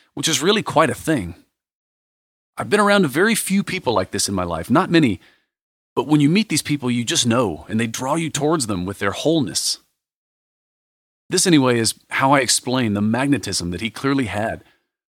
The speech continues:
the spell that he could cast even on Anglo-Texians who didn't speak his language. It's rare to find men in the history books, much less in the history books of South Texas, that are so universally acclaimed by their friends and their enemies,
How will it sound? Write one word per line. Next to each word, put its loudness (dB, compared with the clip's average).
the -2
spell 4
that 4
he 2
could -2
cast 2
even 2
on 4
Anglo-Texians 0
who -4
didn't 0
speak -2
his -2
language. -2
It's -4
rare 4
to -2
find 2
men 4
in 2
the 0
history -4
books, -6
much 0
less 4
in 4
the 2
history -2
books -2
of -4
South 0
Texas, -2
that 0
are 0
so 0
universally 2
acclaimed -2
by 2
their -4
friends 2
and 4
their 4
enemies, -2